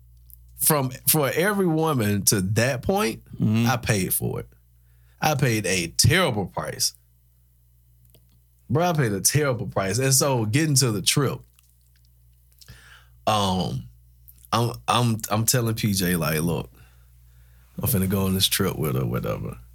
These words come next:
Speaker 1: And no, prior, prior to that, I was telling her, I was like, "Look, um, I think I'm about to be done with this."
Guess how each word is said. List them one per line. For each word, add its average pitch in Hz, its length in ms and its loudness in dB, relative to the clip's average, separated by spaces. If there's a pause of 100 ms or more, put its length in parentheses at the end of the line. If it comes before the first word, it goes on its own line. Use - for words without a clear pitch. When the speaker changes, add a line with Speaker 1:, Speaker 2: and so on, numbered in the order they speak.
(720)
Speaker 1:
And 95 540 0 (400)
no, 123 220 2 (120)
prior, 160 320 2
prior 127 300 0
to 107 180 4
that, 87 360 0
I 107 120 2
was 101 200 2
telling 101 320 0
her, 90 220 2
I 95 140 2
was 90 140 0
like, 73 200 0
"Look, 73 380 -4
um, 76 560 -4 (2000)
I 113 100 0
think 113 240 -2
I'm 92 80 0
about 78 180 -4
to - 60 -12
be 87 120 -2
done 82 300 -4
with - 100 -8
this." - 260 -8